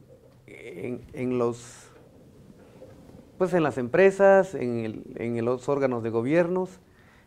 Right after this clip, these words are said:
Es decir, el sesenta por ciento de todo el aparato gubernamental o de las empresas son egresados de los tecnológicos. Y en Oaxaca no es la excepción.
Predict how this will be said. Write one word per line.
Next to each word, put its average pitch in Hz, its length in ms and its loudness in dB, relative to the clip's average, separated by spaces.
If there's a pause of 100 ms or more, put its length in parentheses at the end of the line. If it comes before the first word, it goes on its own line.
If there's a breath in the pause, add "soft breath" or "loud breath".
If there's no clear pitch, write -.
Es 156 60 2
decir, 160 220 2
el 143 100 6
sesenta 240 440 2
por 185 140 6
ciento 185 500 2 (420)
de 127 180 2 (440)
todo 208 480 10 (760 soft breath)
el 131 140 2
aparato 143 440 6
gubernamental 117 760 4
o 127 60 4
de 113 80 2
las 107 180 -2
empresas 156 540 -4 (180)
son 156 380 -4
egresados 135 500 0
de 139 60 0
los 117 180 -10
tecnológicos. 120 880 -4 (920 loud breath)
Y 143 200 4
en 147 140 4
Oaxaca 147 500 4
no 156 320 2
es 156 180 0
la 143 120 2
excepción. 160 500 -4